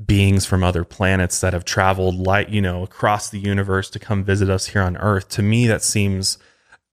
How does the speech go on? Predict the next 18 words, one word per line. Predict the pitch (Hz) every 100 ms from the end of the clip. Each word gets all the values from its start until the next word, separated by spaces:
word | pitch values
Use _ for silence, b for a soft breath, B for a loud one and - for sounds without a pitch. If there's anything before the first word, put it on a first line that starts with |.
| _
the | 113 110
more | 110 120 135
I've | 120
researched | 101 98 - 123 -
things, | 127 123
the | 110
more | 95 95 101
I've | 98
gone | 104 98
away | 92 92
from | 92 101
the | 92
idea | 90 90 95 92
that | 90 87 - _ _ _ -
U | 110
F | 101 -
Os | 98 95 95 98 - - _ _ _ _ -
are | 104 98 92 90